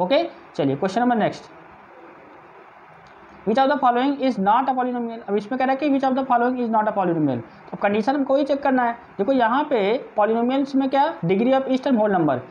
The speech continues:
यहाँ पे degree two है, यहाँ पे degree क्या है? वन है, यहाँ पे तो constant है, ठीक है, यहाँ पे degree zero है, यहाँ पे second वाला term मतलब ये भी polynomial होगा, ओके। यहाँ पे B पे आते हैं तो nine X square minus का फ़ोर एक्स प्लस टू, यहाँ पे देखो degree two है, यहाँ पे degree one है, ये भी polynomial होगा। And सी वाले में degree three है,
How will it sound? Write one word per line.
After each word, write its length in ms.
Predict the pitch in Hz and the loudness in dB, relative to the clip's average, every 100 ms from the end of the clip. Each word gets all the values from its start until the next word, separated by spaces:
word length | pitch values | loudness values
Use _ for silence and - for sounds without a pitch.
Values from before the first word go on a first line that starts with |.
| - 170 | -8 0
यहाँ 160 | 220 | 0
पे 80 | 254 | 0
degree 240 | 254 254 254 | 0 0 2
two 160 | 269 | 2
है, 180 | 254 262 - 165 | 2 0 -4 0
यहाँ 180 | 196 | 0
पे 80 | 226 | 0
degree 240 | 233 233 247 | -2 -2 0
क्या 140 | 254 | 2
है? 160 | 269 311 - | 2 -2 -12
वन 220 | 165 226 254 | -2 0 2
है, 160 | 254 - - - | 0 -2 -18 -4
यहाँ 160 | 180 226 | -2 0
पे 120 | 233 | 0
तो 80 | 240 | 0
constant 400 | 220 214 240 240 | 0 -2 -2 -2
है, 60 | |
ठीक 180 | 233 262 | -2 0
है, 60 | 247 | 2
यहाँ 140 | 190 | 2
पे 80 | 190 | 2
degree 200 | 196 196 | 0 0
zero 260 | 214 247 233 | 0 2 2
है, 160 | 226 - - - - | 0 -6 -20 -20 -2
यहाँ 160 | 208 240 | 0 2
पे 100 | 254 | 0
second 280 | 247 262 262 | -2 0 2
वाला 160 | 269 | 2
term 240 | 262 262 277 - - - | 2 -2 -4 -12 -20 -8
मतलब 240 | 180 226 220 | -2 0 2
ये 80 | 214 | 2
भी 80 | 254 | 2
polynomial 480 | 254 254 254 254 247 | 2 2 2 2 2
होगा, 260 | 247 254 254 - | 2 0 -2 -6
ओके। 200 | 190 277 262 - - - | -2 0 0 -4 -10 -2
यहाँ 180 | 185 233 | 0 0
पे 100 | 233 | 0
B 180 | 220 262 | 0 0
पे 100 | 254 | 0
आते 220 | 240 240 | 0 0
हैं 120 | 247 | -2
तो 80 | 240 | -2
nine 200 | 220 233 | -2 -2
X 140 | 233 | -2
square 300 | 233 - 247 | -6 0 0
minus 220 | 226 220 | 2 0
का 100 | 240 | -2
फ़ोर 200 | 233 220 | 0 0
एक्स 100 | 233 | -2
प्लस 240 | - 220 214 | -2 -6 -2
टू, 160 | 269 277 - | -4 -4 -6
यहाँ 180 | 175 196 | -2 0
पे 80 | 240 | 0
देखो 160 | 233 226 | -2 0
degree 260 | 220 233 | 0 0
two 140 | 240 247 | 0 2
है, 60 | |
यहाँ 140 | 226 220 | 2 2
पे 80 | 214 | 0
degree 220 | 220 233 | 0 2
one 120 | 233 | 2
है, 60 | 208 | 2
ये 60 | |
भी 80 | 220 | 0
polynomial 440 | 233 233 233 233 233 | 0 0 0 0 0
होगा। 260 | 226 233 233 - - - | 2 0 -2 -16 -20 -2
And 240 | 196 247 247 | 2 2 0
सी 180 | - 254 | 0 0
वाले 220 | 247 247 | 2 0
में 120 | 254 | -2
degree 220 | 196 214 226 | 0 0 -2
three 200 | 240 240 | 0 0
है, 200 | 240 | 0